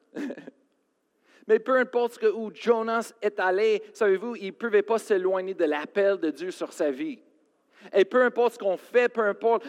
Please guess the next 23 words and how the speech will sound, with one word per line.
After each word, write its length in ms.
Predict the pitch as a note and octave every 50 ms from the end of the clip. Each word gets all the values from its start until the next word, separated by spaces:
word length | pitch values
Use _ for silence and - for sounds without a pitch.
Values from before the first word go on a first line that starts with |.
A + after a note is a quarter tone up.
| B3 -
euh, 60 | -
euh, 340 | F#3 F#3 D#3 E3 F#3 F3 E3 F3+
où 120 | G#3+ A3
est-ce 100 | G#3+ A3
qu'on 220 | A3 G#3+ F#3+ F#3 F3+
va 160 | D#3 F#3 F3
aller 340 | F3 E3+ E3+ F3+ G#3+ A3+ A3+
dans 160 | F#3+ G3 F#3+
la 160 | F#3 E3+ E3
vie, 300 | D3+ D#3+ G#3+ A3+ A3+ G3 E3+
amen, 240 | F#3 F#3 G3+ A3 G#3 -
on 100 | F#3+ F3+
ne 40 |
peut 220 | F3 - G#3 G3+ G3
pas 220 | G3+ G3+ G#3+ A3
s'enfuir 440 | G#3 - G#3+ F#3+ F#3 - - A3 G#3+
de 100 | F3 F3+
l'appel 520 | E3+ E3 D#3+ D#3+ - - A3 A3 A3+ A3+
de 120 | G3 F#3 E3
Dieu 220 | D3 D#3 F#3+ G#3+
sur 200 | G3 - G3+ F#3+
notre 260 | F3+ F3+ F3 - G#3
vie. 420 | F#3+ F#3 A#3+ B3 G#3+ F#3+ C3+ -